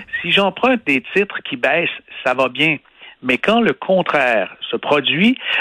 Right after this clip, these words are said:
là, je dois rembourser, je dois acheter les actions véritablement. Et on appelle ça dans le jargon un short squeeze. C'est-à-dire que je suis obligé d'acheter des actions d'une compagnie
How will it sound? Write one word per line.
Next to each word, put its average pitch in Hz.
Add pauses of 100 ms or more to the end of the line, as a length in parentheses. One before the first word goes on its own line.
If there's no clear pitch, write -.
là, 190
je 135
dois 131
rembourser, 156
je 127
dois 123
acheter 160
les 131
actions 156
véritablement. 139 (420)
Et 143
on 180
appelle 131
ça 196
dans 165
le 123
jargon 123
un 123
short 190 (140)
squeeze. 151 (500)
C'est-à-dire 135
que 143
je -
suis 156
obligé 175
d'acheter 202
des 139
actions 202
d'une 135
compagnie 156